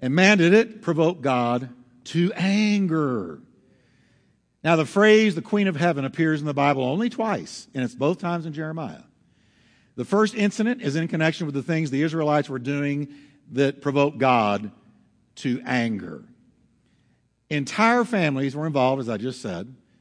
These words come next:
children gathering the wood, men using it to build altars, to worship these false gods. The women w-, would, would make the, these, um,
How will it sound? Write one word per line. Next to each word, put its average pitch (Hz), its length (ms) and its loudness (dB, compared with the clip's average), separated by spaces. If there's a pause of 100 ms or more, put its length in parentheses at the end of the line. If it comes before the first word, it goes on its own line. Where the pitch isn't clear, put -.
children 160 380 0
gathering 139 340 2
the 131 80 -6
wood, 117 380 -4 (380)
men 139 280 0
using 147 300 0
it 147 100 -4
to 135 60 -12
build 127 260 -2
altars, 117 520 -6 (520)
to 120 100 -6
worship 139 320 -2
these 135 180 -6
false 139 300 -4
gods. 113 320 -2
The 113 80 -6
women 170 420 -2 (240)
w-, - 140 -12
would, 131 340 -2
would 127 160 -2
make 147 460 0
the, 123 260 0
these, 123 400 -4
um, 104 480 -2